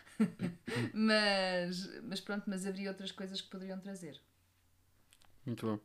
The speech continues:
Speaker 2: Portanto, é jogar um bocado com, vocês sabem os detritos que causam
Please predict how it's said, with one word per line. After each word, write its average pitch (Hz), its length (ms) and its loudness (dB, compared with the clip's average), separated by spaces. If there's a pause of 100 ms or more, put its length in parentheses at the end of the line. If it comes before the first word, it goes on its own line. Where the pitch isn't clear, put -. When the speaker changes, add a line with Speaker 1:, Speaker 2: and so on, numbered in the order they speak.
(420)
Speaker 2:
Portanto, 127 360 0
é 123 220 4
jogar 117 280 4
um 113 100 0
bocado 110 360 0
com, 110 400 -2 (640)
vocês 117 280 0
sabem 110 500 4
os - 160 -2
detritos 113 340 -2
que - 100 -12
causam 104 580 2